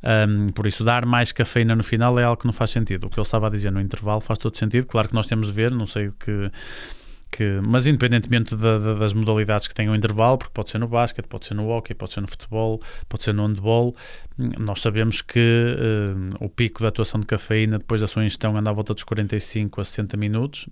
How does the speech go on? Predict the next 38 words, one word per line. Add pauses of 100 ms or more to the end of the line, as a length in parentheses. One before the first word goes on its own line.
e
por
isso
dá
sempre
para
jogar.
Aquilo
que
eu
gosto (720)
de
fazer
é
de
promover,
por
assim
dizer, (1120)
o
pico
da
cafeína, (580)
eh,
da
atuação
de
cafeína,
mais
ou
menos
na
parte
final
de
ambas
as
partes.